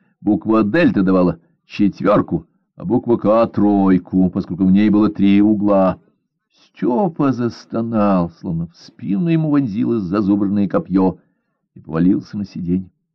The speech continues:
Водитель испуганно поглядел назад и затормозил. "Ничего", — сказал Степа чуть слышно, — "ничего, сейчас". "Вот так", — подумал он, когда предсердечная тоска отпустила.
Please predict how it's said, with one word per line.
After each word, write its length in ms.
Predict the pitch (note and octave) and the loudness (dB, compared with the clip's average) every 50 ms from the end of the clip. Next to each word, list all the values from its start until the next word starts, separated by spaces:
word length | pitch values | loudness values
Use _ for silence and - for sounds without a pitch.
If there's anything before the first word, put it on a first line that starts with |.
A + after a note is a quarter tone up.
| _ _ _ _ _ _ _ _ | _ _ _ _ _ _ _ _
Водитель 560 | - F#2 A2+ B2+ C3+ D3+ G#3+ F3 - A2 G#2+ | -4 -2 0 0 0 0 -2 -2 0 2 2
испуганно 420 | G2+ G2 - - A2+ G2 F#2+ G2+ F2+ | 0 0 -2 -2 0 2 2 2 0
поглядел 380 | F#2 F#2+ G#2 G2 F#2 G#2 G#2 | 0 0 2 2 2 2 2
назад 580 | G2 G2+ G2+ F#2+ E2+ G#2 D3 F#3+ G#3 G3+ - - | 2 2 2 2 2 2 2 2 0 0 0 -2
и 40 | A#2+ | -2
затормозил. 680 | C#3 E3 E3 - - G2 F2+ E2+ E2 E2+ F2+ F#2 F2 - - - - _ - | -2 -4 -6 -8 -6 -2 -2 0 0 2 2 0 0 -2 -6 -20 -20 _ -10
"Ничего", — 800 | - - - - - - - G#2 G2 F#2 F2+ F2 F2 F2+ - _ _ _ _ _ _ _ _ _ | -6 -4 -4 -4 -4 -4 -2 0 0 2 2 0 0 -2 -6 _ _ _ _ _ _ _ _ _
сказал 380 | _ - - F2 F2 E2+ F#2 | _ -12 -8 -4 -4 -4 -4
Степа 400 | - - - - G2 F2+ E2+ G#2+ | -6 -8 -4 -2 -2 -2 -2 -6
чуть 180 | - - G2 - | -12 -18 -20 -10
слышно, — 380 | - G2+ F#2+ F2 - - F#2+ - _ _ _ | -4 -2 -2 -2 -2 -4 -12 -14 _ _ _
"ничего, 480 | - - - - - G#2+ F#2+ - - - _ _ _ _ _ _ _ _ _ _ | -6 -6 -4 -2 0 0 0 0 -2 -6 _ _ _ _ _ _ _ _ _ _
сейчас". 640 | _ _ - - E2 - - D#2+ D#2+ D#2+ - - _ _ _ _ _ _ _ _ _ _ _ _ _ _ _ _ _ | _ _ -12 -12 -10 -8 -6 -6 -6 -8 -12 -20 _ _ _ _ _ _ _ _ _ _ _ _ _ _ _ _ _
"Вот 440 | - D#2+ G2+ A#2 C#3 D3 C#3 - - _ _ _ - | -8 -4 -2 0 2 0 0 -2 -4 _ _ _ -8
так", — 800 | - F#2+ G2+ A2+ A#2 A#2+ B2 B2 B2 A#2 A2 - - - - - _ | -4 -2 0 2 2 2 2 2 2 0 0 -2 -6 -18 -20 -20 _
подумал 480 | - - A2 G2+ G2+ G#2 G2+ G#2 G2+ G2+ | -8 -8 -6 -4 -4 -4 -2 0 0 2
он, 160 | G2 F#2 E2+ - _ _ _ _ _ _ - | 2 0 -2 -4 _ _ _ _ _ _ -18
когда 260 | - F2+ F2 F#2 F2 | -10 -4 -4 -4 -4
предсердечная 1200 | - _ - G2+ G2+ F#2+ - - - - A2+ G#2+ G#2 F#2+ F2+ G#2 G2+ F#2+ - - - G2 G2 F#2+ | -4 _ -2 0 0 0 -2 -6 -6 -2 0 2 2 2 2 2 0 0 -2 -2 -2 0 0 0
тоска 420 | E2 G2 G2 F2+ - - - G2 F#2+ | 0 -2 -4 -4 -4 -4 -2 0 0
отпустила. 640 | F2 - - G2 E2+ - - G#2+ G#2 F#2 E2 D#2+ | -2 -4 -8 -12 -12 -10 -6 -4 -2 -2 -2 -4